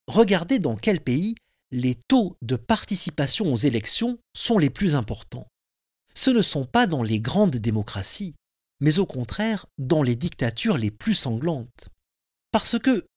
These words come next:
plus ces dictatures sont autoritaires, despotiques et cruelles, plus il faut qu'elles se fabriquent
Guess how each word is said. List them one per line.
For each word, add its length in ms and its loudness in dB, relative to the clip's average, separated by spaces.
plus 540 6
ces 220 0
dictatures 480 0
sont 240 -6
autoritaires, 720 -2
despotiques 880 0
et 80 0
cruelles, 560 0
plus 380 6
il 100 -4
faut 180 -4
qu'elles 180 -2
se 140 -4
fabriquent 580 -2